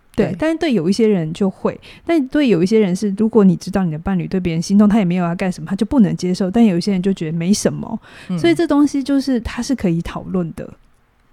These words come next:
Speaker 1: 对，
Speaker 2: 嗯，
Speaker 1: 他并没有一定怎么做，
Speaker 2: 对。
Speaker 1: 而是要回到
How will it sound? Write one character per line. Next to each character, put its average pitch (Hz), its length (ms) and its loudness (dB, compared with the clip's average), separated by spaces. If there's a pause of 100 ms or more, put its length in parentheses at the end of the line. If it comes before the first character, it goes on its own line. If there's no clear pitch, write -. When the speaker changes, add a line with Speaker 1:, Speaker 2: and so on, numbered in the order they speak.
(100)
Speaker 1:
对， 180 160 2
Speaker 2:
嗯， - 20 -4
Speaker 1:
他 233 160 -4
并 277 180 0
没 220 260 2
有 208 200 2
一 175 140 -6
定 202 280 -2 (320)
怎 175 140 -4
么 156 160 -8
做， 190 200 0
Speaker 2:
对。 180 40 0
Speaker 1:
而 202 40 0
是 262 120 -4
要 254 140 -2
回 175 240 -2
到 202 220 -2